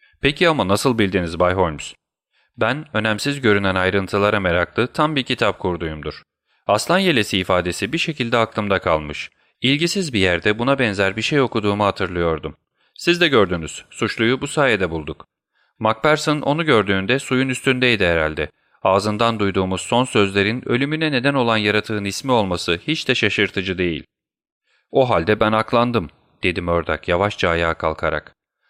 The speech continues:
"Soruşturmanızın ne yönde ilerlediğini bildiğim için açıklamak istediğim birkaç nokta var. Bu genç hanımefendiyi bir zamanlar sevdiğim doğrudur.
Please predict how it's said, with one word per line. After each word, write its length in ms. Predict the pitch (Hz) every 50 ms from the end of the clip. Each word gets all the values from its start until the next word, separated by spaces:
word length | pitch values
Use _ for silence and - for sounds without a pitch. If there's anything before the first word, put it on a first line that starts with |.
| _ -
"Soruşturmanızın 920 | - - 127 139 151 147 - 170 170 165 165 165 170 160 175 190 190 175 151
ne 60 | 151
yönde 320 | 160 156 139 120 104 98
ilerlediğini 600 | 98 98 98 98 98 101 95 101 95 95 98 90
bildiğim 380 | 95 92 92 95 107 120 135 127
için 260 | - - - 107 120 -
açıklamak 520 | - 113 - 135 - 143 139 147 151 143
istediğim 480 | 135 - - - 104 101 104 107 107 101
birkaç 340 | 104 - - 123 120 - -
nokta 320 | 107 - - - 90 80
var. 220 | 76 73 - - - _ _ _ _ _ _ _ _ _
Bu 120 | 135 135
genç 240 | 135 135 139 139 -
hanımefendiyi 540 | 135 120 110 - 113 101 95 92 92 95 98
bir 80 | 123 123
zamanlar 460 | 123 120 104 101 95 92 92 98 101
sevdiğim 480 | - - 98 90 90 95 98 98 95
doğrudur. 420 | 90 87 85 82 82 80 - 78